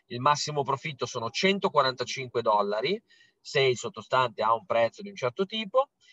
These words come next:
mentre il massimo rischio sono trecentocinquantacinque dollari a scadenza, ehm, scusami, trecentocinquantacinque dollari con un prezzo di Apple di quattrocento a scadenza. In realtà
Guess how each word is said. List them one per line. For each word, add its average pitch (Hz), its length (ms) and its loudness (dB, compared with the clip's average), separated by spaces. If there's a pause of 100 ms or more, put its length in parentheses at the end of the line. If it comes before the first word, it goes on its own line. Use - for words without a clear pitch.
(240)
mentre 156 300 0
il 135 60 -6
massimo 190 340 2
rischio 220 280 -4
sono 139 240 0
trecentocinquantacinque 139 1300 -4
dollari 131 340 6
a 123 60 2
scadenza, 151 760 0 (600)
ehm, 120 1040 2 (1160)
scusami, 107 320 -10
trecentocinquantacinque 143 1000 -4
dollari 160 320 6
con 165 180 -2
un 175 120 -6
prezzo 151 340 2
di 139 160 2
Apple 170 320 4
di 170 120 -8
quattrocento 123 600 0
a 113 40 -2
scadenza. 90 440 -8
In 107 60 2
realtà 131 500 6